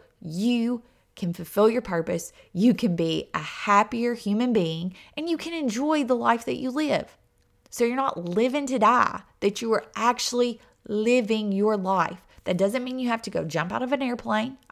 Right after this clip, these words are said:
You'll never catch me doing that unless it's crashing. Uh, you know, it doesn't mean you have to go get all spontaneous, but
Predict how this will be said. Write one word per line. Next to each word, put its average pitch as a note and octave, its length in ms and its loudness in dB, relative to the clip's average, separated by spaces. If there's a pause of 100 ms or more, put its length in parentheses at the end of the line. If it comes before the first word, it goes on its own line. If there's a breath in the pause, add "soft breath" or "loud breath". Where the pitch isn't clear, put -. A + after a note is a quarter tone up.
(500)
You'll D#3 220 -6
never D#3+ 260 -2
catch G#3 280 -6
me A#3 120 -4
doing G#3 260 -2
that - 200 -2
unless E3+ 240 -4
it's - 140 -12
crashing. G3 480 -2 (680 loud breath)
Uh, C4 260 4
you A#3+ 160 0
know, G#3+ 200 6
it G#3 100 0
doesn't - 320 -2
mean G#3 180 -4
you A3 120 -2
have G3 180 2
to - 100 -6
go F#3+ 160 4
get G3 220 2
all F#3 140 0
spontaneous, F3+ 1000 -2 (320 loud breath)
but B3 280 -2